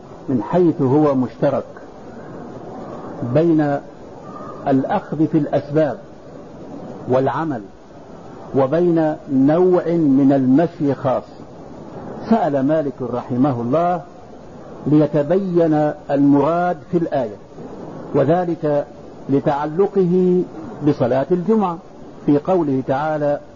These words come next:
في سورة الجمعة: "يا أيها الذين آمنوا إذا نودي للصلاة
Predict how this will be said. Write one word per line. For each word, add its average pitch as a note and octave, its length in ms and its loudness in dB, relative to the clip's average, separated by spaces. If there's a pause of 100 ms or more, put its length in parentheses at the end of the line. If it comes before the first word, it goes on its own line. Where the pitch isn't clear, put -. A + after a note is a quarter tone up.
(140)
في A2+ 160 -6
سورة C#3+ 280 2
الجمعة: C3 460 0 (160)
"يا A#2 140 -2
أيها B2+ 240 2
الذين A#2+ 400 2
آمنوا C3+ 540 2 (420)
إذا E3 360 2
نودي D#3 640 4 (240)
للصلاة D#3+ 680 0